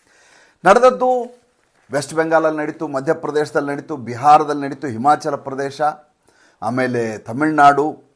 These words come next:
ಉತ್ತರಾಖಂಡ್ ಮತ್ತು ಪಂಜಾಬ್ದಲ್ಲಿ. ಒಂದೇ ಒಂದು ಭಾರತೀಯ ಜನತಾ ಪಕ್ಷಕ್ಕೆ ಆದ ಅತಿ ದೊಡ್ಡ ನಷ್ಟ ಏನಂದ್ರೆ, ಪಶ್ಚಿಮ ಬಂಗಾಳದಲ್ಲಿ ನಾಲ್ಕು ಸೀಟುಗಳಿಗೆ ಚುನಾವಣೆ ನಡೀತು.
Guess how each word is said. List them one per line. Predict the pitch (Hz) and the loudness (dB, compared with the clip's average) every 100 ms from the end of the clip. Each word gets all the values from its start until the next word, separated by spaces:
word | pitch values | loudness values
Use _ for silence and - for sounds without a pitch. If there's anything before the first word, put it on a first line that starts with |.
| _ - | _ -18
ಉತ್ತರಾಖಂಡ್ | 135 156 143 127 131 147 | -4 -2 -2 -2 -10 -10
ಮತ್ತು | 110 - 165 | -14 -18 -8
ಪಂಜಾಬ್ದಲ್ಲಿ. | 170 156 113 - - _ _ _ _ _ _ _ _ _ _ _ _ _ _ _ - | -6 -4 -4 -6 -14 _ _ _ _ _ _ _ _ _ _ _ _ _ _ _ -6
ಒಂದೇ | 135 175 233 | -4 6 6
ಒಂದು | 247 247 226 | 6 4 2
ಭಾರತೀಯ | 180 151 156 214 | 2 0 0 0
ಜನತಾ | 196 175 170 170 | -4 -4 -4 -4
ಪಕ್ಷಕ್ಕೆ | 165 - 165 151 | -4 -10 -10 -6
ಆದ | 131 135 | -4 -4
ಅತಿ | 117 165 131 | -6 -8 -8
ದೊಡ್ಡ | 135 156 | -6 -6
ನಷ್ಟ | 147 131 | -8 -8
ಏನಂದ್ರೆ, | 139 120 104 120 190 | -8 -8 -12 -12 -12
ಪಶ್ಚಿಮ | - 139 _ 170 190 | -12 -16 _ -14 -10
ಬಂಗಾಳದಲ್ಲಿ | 170 147 135 127 160 | -2 -2 0 -6 -10
ನಾಲ್ಕು | 156 113 120 170 196 - 139 | -10 -8 -4 -2 -2 -6 -14
ಸೀಟುಗಳಿಗೆ | - 139 135 117 110 | -12 -12 -10 -12 -12
ಚುನಾವಣೆ | - 127 110 101 | -14 -12 -10 -12
ನಡೀತು. | 90 87 _ _ | -18 -20 _ _